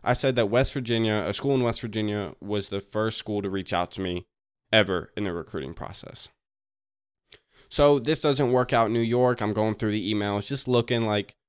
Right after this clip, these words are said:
I, I still wanna go on an official visit. I still wanna check somewhere out. So go to this email, respond back to the coach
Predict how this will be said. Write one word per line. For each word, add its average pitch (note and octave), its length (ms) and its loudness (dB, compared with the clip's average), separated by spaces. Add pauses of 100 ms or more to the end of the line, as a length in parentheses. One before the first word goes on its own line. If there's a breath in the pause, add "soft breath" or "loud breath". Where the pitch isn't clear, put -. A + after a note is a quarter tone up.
(800)
I, A2+ 180 -4
I C3 80 -2
still G3 220 6
wanna D3 180 6
go A#2 140 4
on G#2+ 220 4
an F#2+ 60 -2
official F#2+ 360 -4
visit. F2 260 -8
I F2+ 60 -8
still C#3 200 0
wanna B2 200 2
check G2+ 240 -4
somewhere F#2+ 320 -4
out. F2 260 -4 (460 loud breath)
So C3 480 2 (400)
go A#2 160 4
to A#2+ 100 2
this A#2 180 -2
email, A#2+ 600 2
respond G#2+ 400 2
back G2+ 220 4
to - 100 -6
the G2+ 100 -4
coach G2+ 580 0